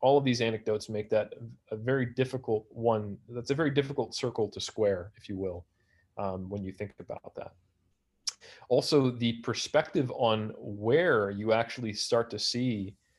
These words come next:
uh, mechanistic negative impacts on muscle physiology from having very high body fat is skewed. Um, if we, like I said, a lot of people are like, "Oh, I wanna get to eight or ten percent body fat."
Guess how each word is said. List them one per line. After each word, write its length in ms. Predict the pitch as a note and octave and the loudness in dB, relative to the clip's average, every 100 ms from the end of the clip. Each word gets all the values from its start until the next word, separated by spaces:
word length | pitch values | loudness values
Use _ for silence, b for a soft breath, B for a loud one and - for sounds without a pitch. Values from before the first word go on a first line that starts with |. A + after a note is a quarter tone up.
| _ | _
uh, 140 | G2+ F#2+ | -4 -4
mechanistic 800 | G2+ B2 A#2+ A#2+ A2+ - A2 - _ | -2 -2 -2 -2 -2 -4 -6 -10 _
negative 360 | A2 A2+ A#2 G2+ | -4 -2 0 0
impacts 680 | A2+ A2+ - G#2 - - - _ _ _ _ | -2 -4 -8 -10 -8 -12 -14 _ _ _ _
on 240 | A#2+ A#2+ A2 | 2 4 2
muscle 240 | A2 A#2 | -2 -4
physiology 840 | - A2+ G2 G#2+ A#2 A2+ A2 G#2+ - _ | -4 -2 2 4 6 4 0 -10 -14 _
from 320 | - A#2+ A2+ | -2 2 2
having 500 | A2+ G#2+ G#2+ G#2 G2+ - | 2 0 0 -2 -4 -8
very 300 | A2 A2 G#2 | 0 2 2
high 180 | G#2 G2 | -2 -2
body 300 | A#2+ F#3 D#3 | 0 0 -2
fat 360 | - F#2+ - _ b b - | -4 -6 -8 _ b b -4
is 160 | A#2 | -2
skewed. 420 | - - A3+ C3+ - _ _ _ _ | -2 -2 -2 -2 -6 _ _ _ _
Um, 340 | G#2+ G2+ G2 A#2+ - - | -6 -6 -6 -10 -18 -16
if 140 | B2+ - | -12 -8
we, 120 | A#2+ - | -10 -2
like 180 | C3+ B2+ | 0 4
I 40 | B2 | 2
said, 280 | - D3+ | 4 2
a 40 | G#2+ | 4
lot 140 | A2+ | 2
of 60 | A#2 | 2
people 140 | A#2+ | 2
are 40 | G#2+ | 2
like, 120 | A2 | 2
"Oh, 40 | C#3 | 2
I 60 | |
wanna 180 | A2+ A2+ | 4 2
get 120 | C3 | -2
to 160 | - B2 | -6 -4
eight 160 | B2 - | -6 -6
or 80 | A#2+ | -6
ten 220 | A#2 A2+ | -4 -2
percent 320 | A2 - G2 | -6 -6 -4
body 220 | A#2+ D3+ | 0 0
fat." 320 | C3 G#2 G2+ | 0 -2 -4